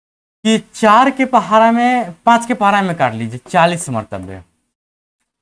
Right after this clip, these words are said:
और पाँच के पहाड़ा में पाँच सत्ते पैंतीस, पाँच से कम पाँच,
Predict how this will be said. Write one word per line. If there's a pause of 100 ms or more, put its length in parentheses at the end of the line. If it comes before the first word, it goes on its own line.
और
पाँच
के
पहाड़ा
में (1000)
पाँच
सत्ते
पैंतीस,
पाँच
से
कम
पाँच,